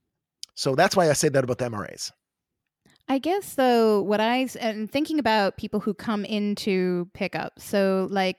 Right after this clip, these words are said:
Speaker 2: the kind of people that are my clients, for example, like, pickup is a gateway drug to the wider manosphere, as far as I see it. And depending on which strands you follow and which paths you wind up going down, because it,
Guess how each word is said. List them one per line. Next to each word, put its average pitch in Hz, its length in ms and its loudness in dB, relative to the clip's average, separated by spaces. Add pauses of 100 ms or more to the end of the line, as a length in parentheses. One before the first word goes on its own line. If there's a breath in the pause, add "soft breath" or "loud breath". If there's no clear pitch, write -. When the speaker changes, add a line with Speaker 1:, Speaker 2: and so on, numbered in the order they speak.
(140)
Speaker 2:
the - 60 -14
kind 277 180 -2
of 277 60 -4
people 233 220 -2
that 202 100 0
are 190 60 -2
my 185 120 -4
clients, 185 580 -4
for 196 140 -4
example, 180 680 -6 (600 soft breath)
like, 170 280 -4 (120)
pickup 370 300 -2
is 392 160 0
a 269 60 0
gateway 208 400 0
drug 202 420 0 (120)
to 190 440 0
the 185 120 0
wider 185 340 0
manosphere, 175 760 -8 (220)
as 196 160 -4
far 185 200 -2
as 180 140 -4
I 175 80 -2
see 180 260 -8
it. 175 180 -6 (560 soft breath)
And 208 340 -4
depending 269 400 0
on 262 160 2
which 226 180 2
strands 208 500 -2
you 196 80 -2
follow 180 540 2
and 180 100 -2
which 185 220 -4
paths 185 400 -2
you 190 80 0
wind 180 220 -2
up 185 100 -6
going 175 320 -2
down, - 400 -8 (720)
because 214 580 2
it, - 220 -2